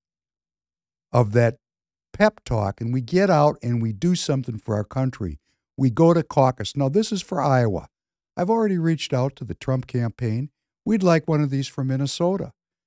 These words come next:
We are going to get you the information you need to go to caucus. And whatever state you're in, there's some process like this.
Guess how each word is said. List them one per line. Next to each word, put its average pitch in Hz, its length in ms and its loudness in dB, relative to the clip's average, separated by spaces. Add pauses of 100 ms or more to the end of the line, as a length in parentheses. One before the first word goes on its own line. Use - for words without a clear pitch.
(480)
We 170 200 6
are 208 120 6
going 165 300 -2
to 175 100 -8
get 123 360 -4
you 160 100 -6
the 143 140 -2
information 117 680 -2
you 160 200 4
need 131 460 0 (460)
to 170 80 0
go 127 340 4
to 151 100 -2
caucus. 127 600 -4
And 143 300 -4
whatever 214 480 2
state 196 440 -4
you're 175 160 4
in, 131 280 0 (340)
there's 143 200 0
some 127 240 -2
process 107 600 -6
like 98 280 -4
this. - 320 -8